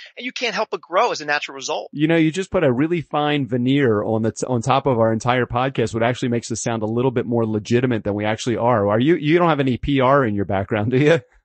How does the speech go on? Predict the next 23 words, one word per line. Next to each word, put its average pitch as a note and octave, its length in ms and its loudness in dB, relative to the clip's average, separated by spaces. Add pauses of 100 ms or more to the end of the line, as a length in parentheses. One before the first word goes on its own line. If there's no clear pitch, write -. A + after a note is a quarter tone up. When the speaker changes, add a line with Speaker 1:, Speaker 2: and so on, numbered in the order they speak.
(180)
Speaker 1:
No, C#4 120 2 (100)
not C#4+ 220 2
at - 80 -2
all. - 420 -4
Speaker 2:
<laughs> - 0 - (480)
So, A3+ 140 0
Speaker 1:
No. A2+ 60 0 (300)
Speaker 2:
it B2+ 40 2
sounds D#3 320 0
good D#3+ 180 0
though. F#2+ 220 0 (380)
Hey, F3 120 6
so F3+ 140 2
let E3+ 140 6
me G3+ 60 4
get F#3+ 180 6
into G3 260 6
it D3 40 4
with C3 160 2
you C3 100 -2
'cause C3+ 200 2
I, C3+ 300 0 (100)
I, C3+ 140 -2